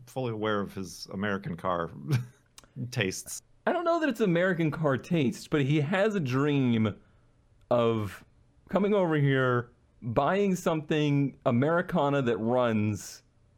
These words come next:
Speaker 2: and just, like, road tripping it. And then at the end of the trip, selling it off and, and, you know, flying back. And I feel like this is close to being something you could do that with.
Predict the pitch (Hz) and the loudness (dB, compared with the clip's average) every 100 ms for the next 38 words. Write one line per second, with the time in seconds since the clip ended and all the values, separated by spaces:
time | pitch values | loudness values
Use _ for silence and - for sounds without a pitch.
0 | _ _ _ 113 113 117 120 143 113 104 | _ _ _ 0 2 0 0 0 2 0
1 | 101 - _ - 107 113 107 - - 156 | -4 -16 _ -10 -2 0 0 -2 -6 -6
2 | 151 - - 110 110 110 107 117 117 107 | -8 -10 -4 0 2 2 0 0 0 0
3 | - 104 - - 110 104 214 202 104 - | 0 0 0 0 2 2 0 0 0 -4
4 | 85 82 - 95 156 156 80 - - - | -10 -8 -8 -6 -8 -6 -6 -6 -12 -10
5 | 98 113 90 71 - - _ _ _ _ | -8 -6 -4 -4 -6 -18 _ _ _ _
6 | _ _ _ _ _ _ - 143 180 185 | _ _ _ _ _ _ -2 0 0 -2
7 | 320 320 247 226 - 170 - - - 180 | 0 0 0 -2 -2 -4 -6 -10 -4 0
8 | 214 202 - - 151 143 131 120 139 120 | 2 2 0 -4 -2 2 2 0 -2 0
9 | 117 113 113 107 107 107 - - - - | 2 2 0 0 0 0 -2 -4 -8 -12